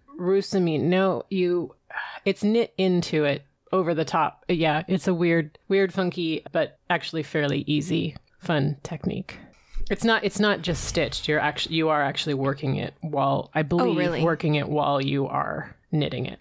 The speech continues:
Speaker 2: Well,
Speaker 1: But it's
Speaker 2: it's
Speaker 1: not knit on top.
Speaker 2: It's beautiful.
Speaker 1: It is cool.
Speaker 2: And I wanted to do it in a green on green with, like, blue, a blue flower or something like that.
Speaker 1: Yeah.
Speaker 2: But there are also a hundred and twenty other great sweaters that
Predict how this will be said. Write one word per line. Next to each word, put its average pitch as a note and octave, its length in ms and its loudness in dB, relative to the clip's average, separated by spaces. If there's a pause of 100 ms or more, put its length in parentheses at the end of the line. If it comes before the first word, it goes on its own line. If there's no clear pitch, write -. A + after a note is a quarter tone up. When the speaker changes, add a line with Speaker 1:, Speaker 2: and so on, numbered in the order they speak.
(160)
Speaker 2:
Well, F3+ 300 2
Speaker 1:
But E3+ 160 2
it's A#3+ 160 0
Speaker 2:
it's - 20 -4
Speaker 1:
not C#3+ 220 -2
knit C3+ 240 -2
on - 160 -4
top. - 120 -2
Speaker 2:
It's A3+ 280 0
beautiful. E3 800 -2
Speaker 1:
It D#3+ 120 2
is C#3+ 140 -2
cool. - 280 -4 (140)
Speaker 2:
And F#3+ 240 2
I F#3+ 160 0
wanted G3+ 340 2
to F#3 80 2
do F3 240 0
it E3+ 220 0
in E3+ 180 0
a E3 200 0 (320)
green A3 400 2
on F3+ 220 2
green F#3 500 2
with, E3 240 -2
like, D#3+ 380 -4 (100)
blue, F3+ 560 0
a E3+ 100 0
blue F3 340 2
flower - 560 -4
or D#3+ 80 -2
something D#3 440 -2
like C#3+ 220 -4
that. - 280 -10
Speaker 1:
Yeah. - 160 -4 (840)
Speaker 2:
But F#3+ 260 -2
there G3 180 2
are F3 40 4
also F#3 720 0 (260)
a G#3 80 2
hundred G3+ 380 2
and F3 120 4
twenty F3+ 400 -6
other E3 440 0
great E3 260 0
sweaters E3+ 520 0
that E3+ 400 -2